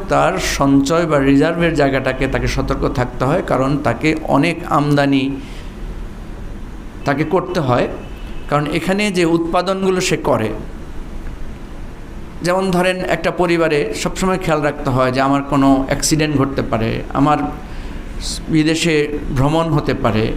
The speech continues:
আমার অন্যান্য প্রয়োজন হতে পারে, যেটা দিয়ে আমরা সবসময় দেখি যে আমাদের ব্যাংকে আমরা কিছু টাকা সঞ্চয় করে রাখি।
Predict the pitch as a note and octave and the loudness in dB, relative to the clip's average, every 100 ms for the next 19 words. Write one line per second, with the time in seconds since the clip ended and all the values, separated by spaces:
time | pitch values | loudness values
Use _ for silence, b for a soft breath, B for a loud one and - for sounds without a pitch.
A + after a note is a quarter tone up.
0 | - - - D3+ D#3+ D3+ D#3 D#3 D#3+ D#3+ | -6 -10 -2 2 2 2 2 2 2 0
1 | - F3+ F3+ E3+ D#3+ D#3 C#3+ B2 A#2 C#3 | 0 0 0 0 0 0 0 2 2 2
2 | D3 D3 F#3 E3+ E3+ D#3 D3+ D#3 E3 D#3 | 2 0 2 0 0 0 0 0 0 0
3 | C#3 - B B B B B B - - | 0 -4 B B B B B B -8 -8
4 | - C3 D#3 D#3 F3+ C#3 C3+ C3 C#3 D3 | -6 0 0 2 2 2 2 2 2 2
5 | E3+ - C#3+ D3 B2+ B2+ B2 B2+ C#3 B2+ | 2 0 0 2 2 2 0 0 0 0
6 | B2+ A2+ C#3 C3 - B2+ B2+ A2 A2 G2 | 0 0 0 0 2 0 0 0 0 -2
7 | - | -4